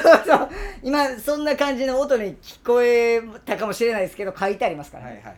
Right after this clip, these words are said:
Speaker 1: はい。えー、節分が過ぎ、暦の上では春ですね。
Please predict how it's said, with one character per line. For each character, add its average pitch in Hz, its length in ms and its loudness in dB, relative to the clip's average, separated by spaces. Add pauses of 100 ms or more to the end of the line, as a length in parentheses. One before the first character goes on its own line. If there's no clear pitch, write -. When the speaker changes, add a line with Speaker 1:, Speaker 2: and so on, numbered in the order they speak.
Speaker 1:
は 147 120 -12
い。 - 60 -18 (360)
え 127 760 -12
ー、 - 60 -20
節 190 160 -10
分 196 140 -8
が 185 80 -6
過 262 100 -10
ぎ、 240 180 -8 (280)
暦 202 260 -6
の 185 140 -6
上 196 140 -4
で 190 100 -4
は 233 100 4
春 180 200 -6
で 160 100 -12
す - 100 -20
ね。 240 540 -8